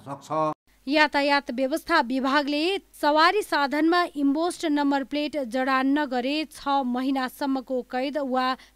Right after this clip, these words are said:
Speaker 2: पाँच हजार रुपैयाँदेखि पन्ध्र हजार रुपैयाँसम्म जरिवाना गरी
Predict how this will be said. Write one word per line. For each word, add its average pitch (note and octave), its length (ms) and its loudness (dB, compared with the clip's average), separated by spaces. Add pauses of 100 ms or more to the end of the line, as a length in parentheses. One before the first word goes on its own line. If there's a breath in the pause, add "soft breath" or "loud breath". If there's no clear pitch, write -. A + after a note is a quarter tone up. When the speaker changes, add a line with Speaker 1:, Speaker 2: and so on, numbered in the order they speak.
Speaker 2:
पाँच C#4 320 0
हजार B3 380 -2
रुपैयाँदेखि B3+ 920 -2 (300 loud breath)
पन्ध्र D#4 260 2
हजार D#4+ 400 2
रुपैयाँसम्म C4+ 760 -2
जरिवाना C4 600 -2
गरी A#3 380 -4